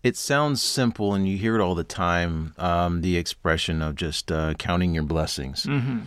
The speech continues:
Speaker 1: because that's something that, um, sometimes we forget to do, and it doesn't always, <sighs> you're lucky to be able to have some of these things that, uh, for example, to have, you know, a loving family, children, and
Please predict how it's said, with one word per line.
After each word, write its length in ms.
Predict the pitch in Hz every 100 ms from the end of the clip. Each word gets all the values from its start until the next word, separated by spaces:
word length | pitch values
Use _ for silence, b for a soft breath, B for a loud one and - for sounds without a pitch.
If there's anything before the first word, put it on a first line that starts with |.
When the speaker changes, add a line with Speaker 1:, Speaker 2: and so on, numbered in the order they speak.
| -
Speaker 1:
because 320 | 80 - 80
that's 180 | 78 87
something 460 | - 98 92 90 82
that, 320 | 82 82 -
um, 400 | 82 80 80 78
sometimes 400 | - 156 117 92
we 80 | 92
forget 340 | - 85 82
to 100 | -
do, 380 | 76 82 80 73 -
and 340 | 80 80 80
it 160 | 85 90
doesn't 300 | 104 98 95
always, 680 | - 87 95 92 87 80 - - b b b b b b _ -
<sighs> 480 | - - - -
you're 240 | - 107 127
lucky 380 | 120 127 123 98
to 160 | -
be 200 | 90 90
able 160 | 85 80
to 140 | -
have 300 | 73 113 147
some 240 | - 80 78
of 80 | 69
these 260 | 76 -
things 460 | - 85 82 78 -
that, 320 | 80 78 -
uh, 180 | 78 76
for 140 | -
example, 380 | 76 76 76 80
to 120 | 80
have, 420 | 78 87 87 80 78
you 100 | 80
know, 160 | 71
a 20 |
loving 280 | 73 78 76
family, 680 | 73 76 76 76 76 78 76
children, 640 | 73 78 71 71 76 76
and 120 | 73